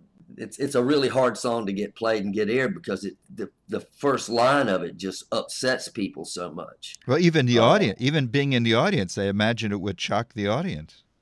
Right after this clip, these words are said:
Speaker 1: Yes, and I've had people, and, you know, that song, you know, when I recorded that song, my producer, Gurf Morlix, he told me, he said, "This song's gonna cause you some trouble, and it's gonna hurt this record." And I had a, uh, the record,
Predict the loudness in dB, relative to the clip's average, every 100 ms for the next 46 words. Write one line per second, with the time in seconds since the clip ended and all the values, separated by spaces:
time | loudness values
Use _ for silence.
0 | -4 2 4 4 -2 -2 2 4 4 4
1 | 4 4 0 0 2 2 2 0 2 2
2 | 2 2 0 -4 0 4 6 4 2 -2
3 | -6 _ _ _ _ _ _ -4 0 2
4 | 4 4 4 2 4 4 4 2 0 0
5 | 0 2 2 2 0 0 2 2 0 -2
6 | -2 -2 0 0 2 0 -4 -14 -20 _
7 | _ -20 -20 _ _ _ -6 -4 0 2
8 | 2 2 -2 -2 -2 2 2 2 0 -2
9 | 0 0 0 -2 -6 -8 -6 0 2 2
10 | 0 -2 -2 -4 -6 -4 -4 0 -2 -2
11 | -8 -2 -2 -2 -6 -12 -18 _ -20 -20
12 | -6 0 2 4 4 4 2 -6 -4 0
13 | 2 2 2 4 4 0 -4